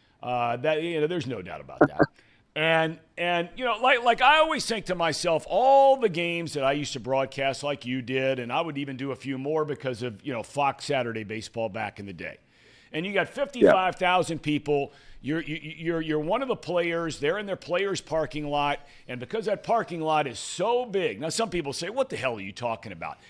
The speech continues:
Speaker 1: But it takes you an hour and fifteen minutes just to get out of the parking lot.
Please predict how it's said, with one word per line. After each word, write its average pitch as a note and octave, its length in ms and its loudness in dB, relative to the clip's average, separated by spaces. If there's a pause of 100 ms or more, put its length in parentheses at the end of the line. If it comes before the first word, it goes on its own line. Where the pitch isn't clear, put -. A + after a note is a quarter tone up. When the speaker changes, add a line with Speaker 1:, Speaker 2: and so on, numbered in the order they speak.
(200)
Speaker 1:
But B3+ 140 4
it B3+ 100 0
takes C#4 320 4
you A#3+ 80 2
an G#3+ 60 2
hour B3+ 320 6
and F#3+ 100 -4
fifteen G3 480 2
minutes E3+ 240 2
just D3+ 200 -6
to C#3+ 40 -4
get D3 180 0
out C3+ 160 2
of A#2 80 -8
the - 60 -18
parking A#2+ 340 -2
lot. C#2+ 220 -12